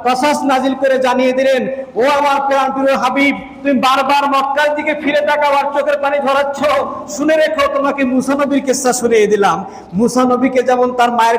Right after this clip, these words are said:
কোল থেকে ছিনিয়ে নিয়ে ও ফেরাউনের ঘাটলায়, তারপর ফেরাউনের বাড়ি হয়ে আবার মায়ের কোলে পৌঁছে দিয়েছি,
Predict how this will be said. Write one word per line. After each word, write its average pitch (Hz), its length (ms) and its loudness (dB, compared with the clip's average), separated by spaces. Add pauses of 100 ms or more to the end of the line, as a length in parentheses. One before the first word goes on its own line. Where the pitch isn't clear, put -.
কোল 247 120 0
থেকে 247 260 -2
ছিনিয়ে 247 360 -2
নিয়ে 247 380 0 (160)
ও 190 60 2 (160)
ফেরাউনের 247 380 2
ঘাটলায়, 226 380 0
তারপর 247 320 0
ফেরাউনের 247 300 0
বাড়ি 214 280 0
হয়ে 240 200 2
আবার 226 220 0
মায়ের 214 240 0
কোলে 226 240 -2
পৌঁছে 226 380 -4
দিয়েছি, 226 580 -2